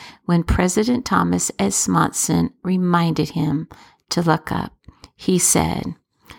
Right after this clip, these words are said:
quote, "At the end of a particular tiring day toward the end of my first week as a general authority,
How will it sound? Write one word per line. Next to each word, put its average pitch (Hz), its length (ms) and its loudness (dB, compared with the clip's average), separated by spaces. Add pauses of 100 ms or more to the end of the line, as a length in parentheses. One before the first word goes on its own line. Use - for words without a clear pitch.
(140)
quote, - 540 -4 (720)
"At 190 100 -2
the 247 180 6
end 311 100 2
of 320 80 2
a 247 80 4
particular 185 720 2
tiring 170 680 0
day 151 320 0
toward 180 360 2
the 175 160 0
end 180 200 0
of 170 100 0
my 170 240 0
first - 480 -2
week 208 580 -2
as 160 220 -2
a 156 80 0
general 156 380 0
authority, 156 680 -2